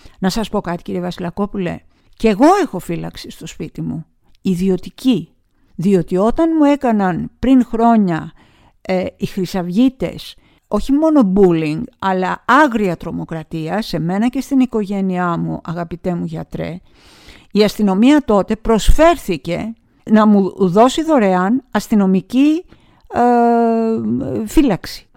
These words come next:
Δωρεάν. Μου λέει, "Είστε δημοσιογράφος, έχετε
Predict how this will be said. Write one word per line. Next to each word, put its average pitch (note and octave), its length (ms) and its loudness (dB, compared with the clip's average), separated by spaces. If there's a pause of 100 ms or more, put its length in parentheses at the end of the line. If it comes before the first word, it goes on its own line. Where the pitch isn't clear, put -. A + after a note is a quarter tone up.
(320)
Δωρεάν. B3 680 2 (220)
Μου G#3 100 4
λέει, D4 120 4
"Είστε C4 180 0
δημοσιογράφος, A3+ 840 -2 (360)
έχετε C4 440 2